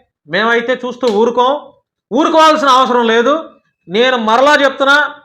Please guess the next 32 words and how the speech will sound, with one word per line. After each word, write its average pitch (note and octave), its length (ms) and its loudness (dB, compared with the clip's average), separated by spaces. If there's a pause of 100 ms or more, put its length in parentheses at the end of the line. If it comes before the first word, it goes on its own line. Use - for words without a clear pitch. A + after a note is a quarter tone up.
ఏ G#3 180 2
స్టాండ్ C4+ 380 0
మీద B3+ 140 0
అయితే A#3+ 200 0
ఉన్నానో A#3+ 220 -2
నీకు A#3 180 -4
ఎలా A3+ 180 0
బుద్ధి G3+ 320 -4
చెప్పాలో A3 320 -4
అలా F3+ 200 -2 (100)
బుద్ధి E3 260 -8
చెప్పాల్సిందే, E3+ 680 -4 (460)
చెప్పి A#3+ 380 0
తీరుతాం C#4 560 0
అని A#3 140 -4
చెప్పి A#3+ 280 -2 (460)
ఈ G#3+ 180 -8
సందర్భంగా A#3 560 0
ఈ G#3+ 160 -2
వీడియో A#3 240 2
రూపంలో A3+ 240 -2
తెలియజేస్తూ A#3 560 0 (640)
అందరికీ C#4+ 400 2
ధన్యవాదాలు. B3+ 600 2 (120)
Thank A#3 240 0
you B3 100 4
అండి, A#3 240 0
thank A3 200 -2
you A3 120 -4
so A3+ 140 -2
much. A#3+ 140 -4 (120)
మరలా A#3+ 260 2